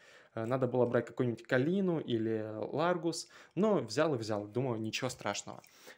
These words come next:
А, итак, у меня уже есть такси, по-моему, «семерка», двадцать один ноль семь, а, ваз. А, не помню точно.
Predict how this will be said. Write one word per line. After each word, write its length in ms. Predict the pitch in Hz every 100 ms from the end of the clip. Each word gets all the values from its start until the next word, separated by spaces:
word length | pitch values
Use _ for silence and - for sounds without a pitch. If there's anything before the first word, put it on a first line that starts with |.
| -
А, 260 | 117 107 -
итак, 520 | 123 - 185 185 - -
у 140 | 147
меня 200 | 147 170
уже 140 | 131
есть 320 | 117 139 120 -
такси, 520 | 107 - - 196 185 - -
по-моему, 500 | 120 117 113 110 110
«семерка», 600 | - - 120 165 170 147
двадцать 360 | 107 120 120 117
один 120 | 117
ноль 120 | 113
семь, 340 | - 120 113 113
а, 260 | 113 110 107
ваз. 400 | 107 107 107 - - - - - -
А, 340 | - 110 107 104 123 _ _ _ _ _ -
не 120 | 139
помню 280 | 135 139 123
точно. 420 | 123 120 123 107